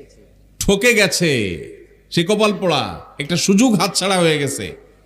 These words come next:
আর যে জেনে গেছে সে ঠেকায় পড়ছে, জানছে যেহেতু, এখন তাকে কি করবে? আমল করতে হবে।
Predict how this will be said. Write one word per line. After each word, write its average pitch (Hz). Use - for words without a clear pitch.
আর 147
যে 160
জেনে 214
গেছে 240
সে 226
ঠেকায় 170
পড়ছে, 143
জানছে 175
যেহেতু, 202
এখন 165
তাকে 156
কি 147
করবে? 156
আমল 170
করতে 233
হবে। 113